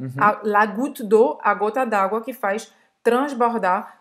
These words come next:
Speaker 2: o pote. Que negócio longo, eu prefiro cerise sur le gâteau,
Speaker 1: Então,
Speaker 2: mais simples.
Speaker 1: exatamente. E la goutte d'eau qui fait déborder le vase, pode-, poderia usar assim também. J'ai perdu mes clés, et la goutte d'eau qui fait déborder le vase, j'ai perdu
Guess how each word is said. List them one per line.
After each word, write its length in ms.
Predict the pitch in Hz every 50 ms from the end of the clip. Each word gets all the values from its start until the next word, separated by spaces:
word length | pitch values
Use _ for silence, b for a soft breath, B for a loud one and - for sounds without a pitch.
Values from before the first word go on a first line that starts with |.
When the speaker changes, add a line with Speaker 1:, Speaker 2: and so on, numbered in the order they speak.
| _ _
Speaker 2:
o 100 | - 247 247
pote. 380 | 247 247 214 190 180 185 226
Que 480 | 220 - 254 - 330 339 320 269 226 214
negócio 480 | 214 208 202 202 190 196 196 196 - 226
longo, 240 | 208 185 185 185 196
eu 40 | 196
prefiro 320 | 226 220 220 226 240 240
cerise 320 | 240 - 254 247 262 254 -
sur 180 | - 262 269
le 100 | 247 247
gâteau, 400 | 240 285 311 311 - 240 190 170 - -
Speaker 1:
Então, 140 | - 131 127
Speaker 2:
mais 200 | - 151 170 -
simples. 500 | - - 220 196 180 - 175 180 165 -
Speaker 1:
exatamente. 580 | 123 120 120 147 151 - 151 135 123 120 - - -
E 260 | 139 139 131 - - _ _ _ _ _ _ -
la 160 | - 139 139
goutte 240 | 139 165 254 247 180
d'eau 280 | 165 185 196 214 285 330
qui 140 | - - -
fait 120 | - 147
déborder 420 | 139 170 202 196 208 196 170 175 160
le 80 | 151
vase, 280 | 139 143 165 196 196 -
pode-, 400 | - 196 185 190 190 196 190 - -
poderia 320 | 185 185 190 190 196 190
usar 180 | 190 190 185 190
assim 220 | 190 - 196 185
também. 360 | - 214 202 156 131 123 b b b b b b
J'ai 180 | 117 127 139
perdu 360 | 139 - 190 190 180 160 185
mes 180 | 170 151 143 131
clés, 380 | 127 131 165 160 180 220 226 _ _ _ _
et 120 | - 151 147
la 120 | 139 135
goutte 400 | 135 127 147 220 269 262 220 190
d'eau 300 | 196 233 226 208 175 143
qui 180 | - - 170 151
fait 160 | - 135 117
déborder 540 | 135 165 233 262 220 196 196 170 160 160 156
le 140 | 151 151
vase, 360 | 151 170 185 185 185 185 185 - -
j'ai 220 | 117 113 123 127
perdu 600 | 127 - - 196 190 156 147 135 151 165 180 190